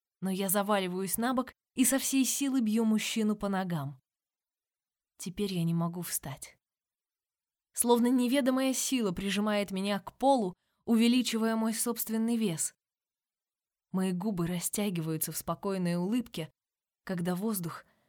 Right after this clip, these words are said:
пронзает колокольный звон тревоги. Точно такой же, как и двести лет назад, когда я сама убивала в этих коридорах. С Северным всё будет хорошо.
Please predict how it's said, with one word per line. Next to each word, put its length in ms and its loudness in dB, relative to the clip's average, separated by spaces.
пронзает 580 -2
колокольный 640 -2
звон 340 -4
тревоги. 600 -8
Точно 420 -4
такой 460 -2
же, 200 -4
как 240 2
и 60 2
двести 520 0
лет 280 -2
назад, 540 -4
когда 280 -2
я 140 0
сама 400 0
убивала 500 -2
в 60 -6
этих 300 -6
коридорах. 640 -6
С 100 -10
Северным 640 0
всё 280 4
будет 280 -2
хорошо. 580 -4